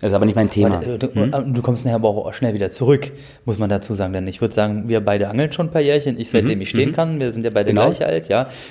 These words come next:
Speaker 2: Ähm, irgendwann hat man dann immer relativ viel, weil man denkt, man muss ja auch alles haben und ausprobieren.
Speaker 1: Genau.
Speaker 2: Äh, und dann muss es noch die spezielle Baitcaster sein und was nicht alles. Und
Speaker 1: Genau.
Speaker 2: irgendwann sagt man aber, „Naja, wa-,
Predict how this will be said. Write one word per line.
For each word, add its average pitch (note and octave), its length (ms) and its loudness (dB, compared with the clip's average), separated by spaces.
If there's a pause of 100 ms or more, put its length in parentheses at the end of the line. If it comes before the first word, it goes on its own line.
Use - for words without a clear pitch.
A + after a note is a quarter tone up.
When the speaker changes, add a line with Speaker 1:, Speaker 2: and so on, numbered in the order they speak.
(120)
Speaker 2:
Ähm, A#2 380 0 (320)
irgendwann C#3 400 2
hat C#3 120 0
man C3+ 140 2
dann B2+ 80 2
immer A#2 380 -2
relativ G#2+ 340 -2
viel, G3 300 -2
weil C#3+ 100 4
man A2 140 2
denkt, A#2+ 160 -2
man A2+ 160 -2
muss A#2+ 160 -4
ja A2 80 0
auch G#2 160 0
alles A2 340 -2
haben C3 240 -2
und A#2 160 -4
ausprobieren. C#3 840 0 (280)
Speaker 1:
Genau. A#2+ 160 2
Speaker 2:
Äh, A#2 60 2
und A2 40 -2
dann A2+ 140 0
muss A#2 160 -2
es A2 100 -4
noch A2 140 -2
die A2 140 -4
spezielle C3 460 0
Baitcaster C3 640 0
sein A#2 300 -2
und G#2 140 -4
was - 160 -6
nicht D#3 200 -6
alles. D3+ 300 -2
Und B2+ 140 -2
Speaker 1:
Genau. B2+ 100 0
Speaker 2:
irgendwann E3 480 2 (180)
sagt - 220 -2
man C3 120 2
aber, A#2+ 180 2
„Naja, A#2 420 0
wa-, A2 120 0